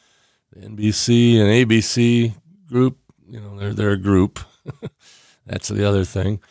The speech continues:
But, you know, you can get, you know, five or six transmitters across the thing, and you're still gonna be in spots where you can't get anything. And that's, you know, kinda just the way it is. Unfortunately, they went digital, and, and,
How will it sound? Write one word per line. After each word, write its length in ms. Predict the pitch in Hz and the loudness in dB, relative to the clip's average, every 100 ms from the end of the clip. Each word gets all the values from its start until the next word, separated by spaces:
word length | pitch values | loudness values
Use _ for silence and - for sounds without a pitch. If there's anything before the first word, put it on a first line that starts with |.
| _ _ _ - | _ _ _ -2
But, 260 | 139 123 - | 0 0 -4
you 140 | 151 | -2
know, 300 | 120 110 110 | 0 0 -4
you 220 | 120 127 | -8 -6
can 180 | 120 113 | -6 -4
get, 300 | 127 120 - _ _ _ _ _ _ _ _ _ _ _ _ _ _ _ _ _ | 0 0 0 _ _ _ _ _ _ _ _ _ _ _ _ _ _ _ _ _
you 80 | 135 | -10
know, 260 | 107 104 90 69 _ | -8 -10 -16 _ _
five 360 | - 139 131 | -8 -2 -2
or 60 | 120 | -2
six 340 | - 123 - | -4 -6 -6
transmitters 680 | - 185 175 135 120 113 107 | -2 0 0 0 2 2 -2
across 420 | 113 123 113 110 | 0 2 2 2
the 100 | 117 | -6
thing, 240 | - 147 135 | -4 -4 -2
and 140 | 151 | -2
you're 140 | 156 | -2
still 480 | - - 220 226 190 | -4 -4 0 2 2
gonna 180 | 135 113 | 0 -2
be 140 | 104 | -4
in 100 | 98 | -4
spots 480 | - - 107 95 - | -6 -2 -2 -2 -6
where 100 | 110 | -6
you 100 | 104 | -6
can't 280 | - 110 101 | -6 -10 -8
get 140 | 95 | -10
anything. 520 | 98 90 98 - - - _ _ _ _ _ _ _ _ | -10 -12 -16 -16 -18 -20 _ _ _ _ _ _ _ _
And 80 | 190 | -4
that's, 540 | 165 143 - - - _ _ _ _ _ _ | -2 -2 -6 -8 -10 _ _ _ _ _ _
you 140 | 135 | -12
know, 180 | 117 110 | -10 -10
kinda 320 | 113 107 110 | -8 -6 -6
just 280 | 101 110 - | -6 -8 -6
the 80 | 98 | -2
way 200 | 110 101 | 0 0
it 80 | |
is. 220 | 95 107 104 | 2 0 0
Unfortunately, 800 | 95 - 107 104 107 107 92 107 | -6 0 0 0 -2 -2 0 0
they 140 | 104 | 0
went 300 | 104 110 95 | 0 -2 -2
digital, 580 | 110 107 104 107 135 131 | -2 0 0 2 2 2
and, 240 | 107 110 | 0 -2
and, 240 | 107 107 | -4 -6